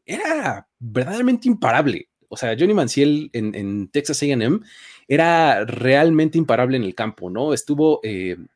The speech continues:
en, en, bueno, primero en, en dos años ahí en la universidad, lanzó, eh, chequen este número,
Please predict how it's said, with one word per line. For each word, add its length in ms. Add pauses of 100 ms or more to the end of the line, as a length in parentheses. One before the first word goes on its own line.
(300)
en, 240
en, 220
bueno, 160
primero 300
en, 120
en 160
dos 240
años 360
ahí 120
en 60
la 80
universidad, 540 (680)
lanzó, 460 (160)
eh, 100
chequen 240
este 140
número, 280